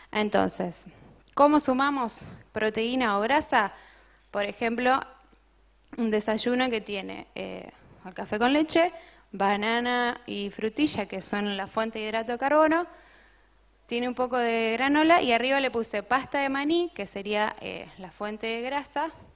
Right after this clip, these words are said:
y, eh, frutos secos, que también es fuente de grasa. Después, en el segundo ejemplo, hay una tostada con, eh, huevo. El huevo sería la proteína, la yema del huevo también tiene un poco de grasa,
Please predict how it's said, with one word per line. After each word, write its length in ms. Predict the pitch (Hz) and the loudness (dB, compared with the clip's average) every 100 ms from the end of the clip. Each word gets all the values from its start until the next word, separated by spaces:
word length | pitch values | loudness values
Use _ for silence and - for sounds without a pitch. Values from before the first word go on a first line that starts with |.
| _ _ _ _ | _ _ _ _
y, 380 | 240 247 277 - | -8 -6 -6 -6
eh, 240 | - 202 190 | -6 -4 -4
frutos 420 | - 214 208 196 | -4 -2 -2 -2
secos, 340 | - 196 220 | -2 0 -2
que 120 | 226 196 | -4 -6
también 320 | 180 185 190 | -6 -6 -6
es 100 | 185 | -8
fuente 320 | 196 185 175 | -8 -8 -8
de 120 | 175 | -10
grasa. 380 | 170 175 - 175 - - - - - _ - - - - - _ _ _ _ _ | -10 -12 -14 -18 -18 -20 -20 -20 -20 _ -20 -20 -20 -20 -20 _ _ _ _ _
Después, 360 | - 220 240 233 | -4 2 4 6
en 60 | |
el 120 | 220 220 | 4 2
segundo 380 | 233 254 269 | 6 8 8
ejemplo, 760 | 277 - 311 302 302 311 320 - | 6 6 6 6 2 4 4 4
hay 180 | - 240 | 4 4
una 220 | 240 233 | 6 4
tostada 540 | 240 220 - 277 294 285 | 4 2 6 8 8 6
con, 380 | 220 214 220 - | 6 4 2 -4
eh, 360 | 208 202 190 185 | -2 0 2 2
huevo. 540 | 190 214 247 269 330 - - - | 4 6 8 8 6 2 -10 -14
El 160 | 190 190 | -8 -2
huevo 220 | 208 220 | 0 0
sería 300 | - 202 202 | -2 -2 0
la 120 | 196 | 0
proteína, 640 | 196 196 233 277 285 311 - - - _ | 0 -2 -4 0 2 0 -4 -16 -20 _
la 120 | - 180 | -8 -6
yema 340 | - 208 208 | -4 -2 0
del 80 | 202 | 2
huevo 220 | 214 208 | 4 4
también 260 | 196 190 196 | 2 -4 -2
tiene 160 | 196 | -2
un 40 | 190 | 0
poco 220 | 196 202 | 0 0
de 100 | 226 | 2
grasa, 400 | 262 277 330 | 0 0 0